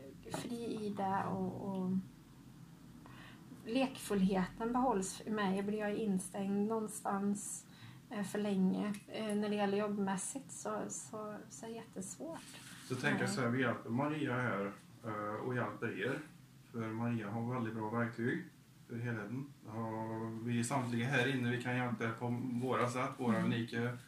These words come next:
Speaker 2: livsvägar som vi har haft. Och ni får tillbaka balansen i livet igen.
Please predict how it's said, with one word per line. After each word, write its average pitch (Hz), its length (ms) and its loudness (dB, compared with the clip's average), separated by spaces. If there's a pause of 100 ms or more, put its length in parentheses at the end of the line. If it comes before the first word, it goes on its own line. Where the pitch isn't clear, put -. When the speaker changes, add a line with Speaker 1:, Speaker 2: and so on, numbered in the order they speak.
(140)
Speaker 2:
livsvägar 117 520 0
som 120 140 0
vi 117 60 4
har 113 100 2
haft. - 320 -6 (600)
Och 110 760 0
ni 117 180 -2
får 120 120 -4
tillbaka 107 420 -2
balansen 107 460 0
i 107 80 -4
livet 101 140 -2
igen. 151 320 2